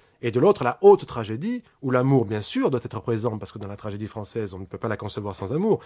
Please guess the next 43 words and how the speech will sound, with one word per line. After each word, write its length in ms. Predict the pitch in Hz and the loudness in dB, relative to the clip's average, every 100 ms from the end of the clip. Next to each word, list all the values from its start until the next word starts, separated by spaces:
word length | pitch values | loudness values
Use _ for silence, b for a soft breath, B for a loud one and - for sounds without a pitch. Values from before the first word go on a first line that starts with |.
| B | B
mais 300 | 127 156 135 b - | 6 8 8 b -2
malgré 280 | 123 117 131 | 0 2 0
tout, 160 | 247 | 4
l'amour 420 | 202 170 214 143 | 4 4 2 2
re-, 160 | 143 139 | 0 0
rejeté 440 | 135 120 123 127 208 | -2 0 0 2 4
au 100 | 143 | 4
second 380 | - 156 135 | 6 6 8
rang, 240 | 120 196 233 | 8 6 4
ou 300 | 202 240 202 | 2 0 2
dans 100 | 143 | 2
le 100 | 127 | 2
cadre 220 | 185 147 | 0 2
d'un 160 | 117 123 | 4 6
épisode, 640 | 123 139 123 139 196 151 | 6 4 4 6 6 2
comme 220 | - 120 | -2 -2
Racine 320 | 104 104 - | -2 -4 -2
avait 180 | 208 120 | 0 0
fait 200 | - 226 | -2 -4
dans 140 | 185 160 | -2 0
la 100 | 131 | 2
Thébaïde. 520 | 131 104 90 82 - B B B B B B | 4 2 2 -6 -18 B B B B B B
Il 100 | 135 | 2
se 60 | 156 | 2
trouve 320 | 202 269 190 | 4 6 6
que 100 | 151 | 4
ce, 160 | - | 2
le 540 | 156 143 135 131 127 123 - - | -2 -2 -8 -8 -8 -8 -10 -2
trait 160 | - | 8
de 60 | 214 | 10
génie 400 | 165 170 175 156 | 12 12 12 10
d'Andromaque, 600 | 117 107 120 220 214 - | 6 2 2 2 2 0
c'est 220 | - 156 | -8 -8
qu'il 320 | - 233 156 | 0 0 0
trouve 280 | 117 220 190 | -2 -2 2
un 80 | 117 | 2
sujet 500 | 113 151 147 254 277 - b b b b | 2 -4 -2 -4 -6 -10 b b b b
qui 180 | - 254 | -2 2
est 60 | |
d'emblée 400 | 185 185 196 277 | 8 8 8 6
un 80 | 202 | 6
sujet 300 | 143 147 131 | 6 2 2
amoureux, 440 | 123 117 107 101 | 2 0 -2 -6